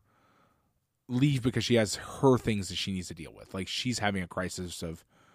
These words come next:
faith and things like that that she needs to deal with. And that, and that's just interesting, uh, in and of itself, because it, it paints a very specific picture of the family.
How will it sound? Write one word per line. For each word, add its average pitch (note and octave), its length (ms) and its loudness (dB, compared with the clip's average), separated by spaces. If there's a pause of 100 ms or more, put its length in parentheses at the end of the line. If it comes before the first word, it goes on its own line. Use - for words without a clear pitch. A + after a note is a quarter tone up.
(180)
faith F#2 320 0
and F2 120 -6
things F2 180 -8
like D#2 160 -12
that C#2+ 280 -8
that F#2 100 -10
she - 200 -2
needs F#2 220 -4
to - 80 -12
deal A1 180 -18
with. C#2+ 200 -14
And C3 120 -2
that, D#3+ 160 2
and D#3+ 120 2
that's F3+ 140 4
just C#3 140 2
interesting, F2+ 480 -4 (540)
uh, F2 240 -2 (180)
in A#2 100 0
and G2+ 80 0
of F2 60 -2
itself, - 460 -6
because G2 460 -2 (500)
it, - 100 0 (320)
it B2+ 80 0
paints D3 260 4
a B2+ 40 2
very A#2 220 6
specific - 600 -2
picture - 300 -4
of F2+ 80 -4
the D#2+ 80 -12
family. D2 480 -16